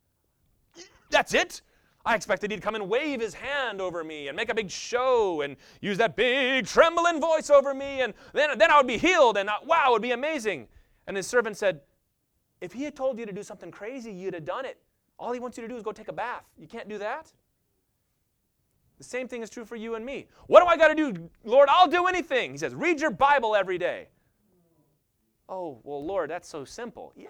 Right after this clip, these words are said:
yes, because you are simple. You needed something simple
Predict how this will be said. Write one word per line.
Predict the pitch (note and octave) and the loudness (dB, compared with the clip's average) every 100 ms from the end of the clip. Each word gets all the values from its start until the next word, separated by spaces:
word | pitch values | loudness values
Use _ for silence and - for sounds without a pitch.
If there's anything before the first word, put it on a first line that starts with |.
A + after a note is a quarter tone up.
| - | -2
yes, | A#3 F#4 E4 - - _ _ _ - | 0 2 0 -8 -14 _ _ _ -12
because | G#3+ C4+ D#3+ | -2 -2 0
you | C4 E4 | -4 -2
are | A#3+ F#3+ | -2 -2
simple. | E3+ C3+ G2 - _ _ | -6 -12 -16 -16 _ _
You | E3 A3+ | -8 -4
needed | C4+ D#4 A3+ | -2 -4 -4
something | G3 F3 E3 | -6 -8 -10
simple | D#3 G#3 G3 D3 E3 | -6 -6 -4 -2 -2